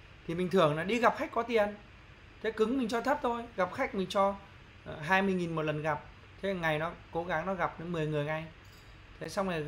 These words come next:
gặp lại hiệu quả thì lại năm mươi nghìn. Thế thì nó sẽ dần dần nó sẽ, ờ, đầu tiên là nó chỉ đi gặp thôi, xong bắt đầu nó gặp để có hiệu quả. Tại vì con người mà, người ta sẽ làm việc theo lợi ích và động cơ, đúng không? Đấy, các loại phụ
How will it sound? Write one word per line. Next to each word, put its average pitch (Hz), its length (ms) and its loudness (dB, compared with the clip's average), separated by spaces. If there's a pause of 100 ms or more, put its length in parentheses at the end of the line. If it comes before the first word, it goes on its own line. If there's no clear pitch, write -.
gặp - 360 6
lại 170 140 -4
hiệu 190 200 2
quả 165 460 4
thì 160 120 -2
lại 160 300 -2 (460)
năm 180 240 0
mươi 190 100 4
nghìn. 170 280 0
Thế 196 140 -6
thì 190 100 -2
nó 165 140 -4
sẽ 196 260 -4
dần 170 220 -4
dần 156 240 -2
nó 170 120 -8
sẽ, 196 260 -10 (560)
ờ, 151 120 -10
đầu 165 160 0
tiên 202 180 4
là 175 100 2
nó 180 60 -2
chỉ 147 160 -6
đi 156 140 -2
gặp 170 200 0
thôi, 165 220 -4
xong 165 220 -8
bắt 180 80 -2
đầu 160 120 2
nó 156 100 0
gặp 160 220 0
để 120 180 -4
có 139 60 -2
hiệu 170 220 -4
quả. 123 140 -2 (500)
Tại 160 100 0
vì 175 60 0
con 220 220 10
người 202 260 12
mà, 185 140 2 (120)
người 170 100 -8
ta 196 120 2
sẽ 208 300 -2 (480)
làm 160 200 0
việc 165 180 -2
theo 190 300 2
lợi 180 160 4
ích 247 120 -6 (100)
và 165 80 -2
động 160 180 -2
cơ, 190 320 6 (260)
đúng 147 120 0
không? 185 160 8 (600)
Đấy, 139 240 -6
các 214 180 8
loại 175 160 8
phụ 180 180 -4